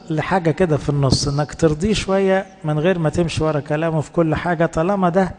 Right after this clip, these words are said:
حرية شخصية. وبعدين ممكن تتناقش معاه وتقول له: "اديني فرصة أعمل شخصية لوحدي يا بابا، يعني، أنا هاخد منك أحلى حاجة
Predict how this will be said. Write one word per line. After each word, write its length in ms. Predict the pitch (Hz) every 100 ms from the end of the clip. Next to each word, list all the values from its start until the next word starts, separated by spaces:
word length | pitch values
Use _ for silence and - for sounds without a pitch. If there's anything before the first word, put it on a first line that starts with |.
| - - -
حرية 400 | - 160 196 185
شخصية. 520 | 160 - - 202 139 104 - - - - _ _ _ _ _ _ - - - - _ _ _ _ _ _ _ 156
وبعدين 640 | 147 156 165 233 220 208 - - - - - _ _ _ _ _ _ 180
ممكن 300 | 220 208 175
تتناقش 560 | 170 180 220 180 -
معاه 200 | 180 202
وتقول 280 | 190 185 196
له: 60 | 175
"اديني 320 | 151 208 202
فرصة 520 | - 196 214 175 175 - -
أعمل 300 | 170 165 143
شخصية 480 | 151 - - 175 156
لوحدي 360 | 160 - 131
يا 60 | 131
بابا، 200 | 131 127 - - _ -
يعني، 260 | 143 147 165
أنا 160 | 165
هاخد 240 | 170 156 147
منك 360 | 170 156 -
أحلى 260 | 160 147 143
حاجة 360 | - 165 180